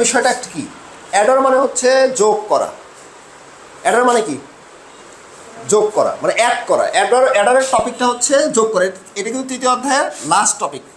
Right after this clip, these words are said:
ফারিনা, তোমার। এই টপিক হলে পুরো তৃতীয় অধ্যায়ের যতটুকু ছিল তোমার সিলেবাসে,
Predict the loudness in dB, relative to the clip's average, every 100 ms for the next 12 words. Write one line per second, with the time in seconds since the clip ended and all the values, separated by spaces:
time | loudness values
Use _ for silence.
0 | -8 -4 -4 -4 -4 -4 -4 -8 -20 -20
1 | _ -14 -6 -4 -4 -6 -8 -4 -2 0
2 | -2 -4 -4 -2 -4 -4 -4 -4 -6 -10
3 | -12 -8 -4 -4 -4 -4 -6 -6 -6 -2
4 | -4